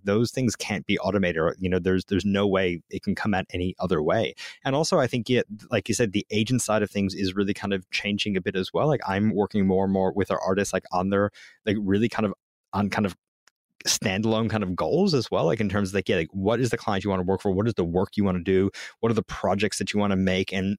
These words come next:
actually trying to kind of pick those apart kind of over a longer term, because a lot of the agent role kind of previously has been very responsive in terms of, you know, you're fielding inquiries that come in, you go out and you market yourself and you hope that there's kind of interest. But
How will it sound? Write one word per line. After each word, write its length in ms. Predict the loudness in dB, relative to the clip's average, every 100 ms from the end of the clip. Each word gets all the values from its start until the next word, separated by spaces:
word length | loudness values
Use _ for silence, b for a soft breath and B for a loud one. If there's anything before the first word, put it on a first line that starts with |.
| -4
actually 280 | -6 -2 -2
trying 240 | 0 -2
to 60 | -2
kind 140 | -4
of 100 | -6 -6
pick 200 | -6 -2
those 200 | 0 0
apart 320 | 0 -4 -4
kind 140 | -4
of 120 | -4 -2
over 220 | -2 0 0
a 80 |
longer 320 | 0 0 0 -2
term, 300 | 0 -2 -2
because 320 | -2 -2 -2 B B -2
a 40 |
lot 160 | 0 2
of 60 | -2
the 100 | 0
agent 400 | -2 2 0 0
role 320 | 0 0 0 -2
kind 200 | -2 -4
of 120 | -2
previously 380 | -2 0 0 0
has 140 | 0
been 160 | -2 0
very 240 | 0 0
responsive 540 | -4 -4 -4 -4 -8 -8
in 80 |
terms 240 | -2 0 0
of, 140 | -2 -4 _ -2
you 60 |
know, 60 | 0
you're 80 | -2
fielding 360 | -2 0 0
inquiries 340 | 0 0 0 -2
that 140 | -4
come 200 | -6 -2
in, 220 | 0 0 -2 B -14
you 140 | -14
go 240 | -4 0 2
out 140 | 2
and 100 | 0
you 80 | 2
market 320 | 0 0 -2
yourself 320 | 0 0 0
and 80 | -2
you 60 | -2
hope 260 | -2 -2
that 100 | -2
there's 140 | -2 -4
kind 160 | -4
of 80 | -2
interest. 500 | -2 0 0 0 -2
But 180 | -2